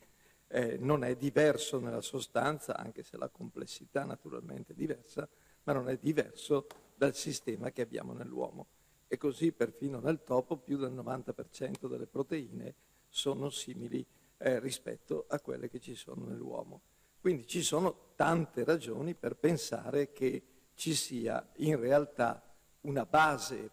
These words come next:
per, eh, utilizzare, eh, le specie animali, eh,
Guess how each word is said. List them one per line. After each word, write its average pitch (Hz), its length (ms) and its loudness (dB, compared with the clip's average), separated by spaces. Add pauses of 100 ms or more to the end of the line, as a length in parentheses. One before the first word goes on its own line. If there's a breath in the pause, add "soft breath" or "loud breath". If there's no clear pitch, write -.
per, 123 560 -2 (280 soft breath)
eh, 123 320 2
utilizzare, 123 1080 -2
eh, 123 560 -6
le 127 220 -10 (180)
specie - 460 -10
animali, 123 640 -8 (400 soft breath)
eh, - 300 -4